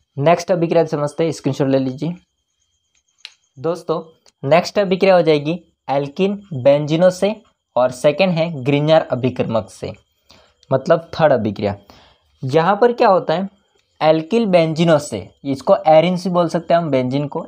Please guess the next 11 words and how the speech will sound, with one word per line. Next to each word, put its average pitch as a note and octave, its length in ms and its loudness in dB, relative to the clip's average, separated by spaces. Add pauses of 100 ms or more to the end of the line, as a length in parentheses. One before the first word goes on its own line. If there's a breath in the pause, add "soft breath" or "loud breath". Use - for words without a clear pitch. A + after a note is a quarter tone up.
एरिन C3 260 0
बोलते C3+ 280 0
हैं। F3+ 160 -8 (960)
जैसे D#3+ 220 2
हम G#3+ 220 2
इसका G3 220 2
एग्जांपल F#3 400 2
लेता D#3 220 4
हूँ D3+ 100 2
मैं, D#3 180 0 (180)
बेंजीन, D#3 600 2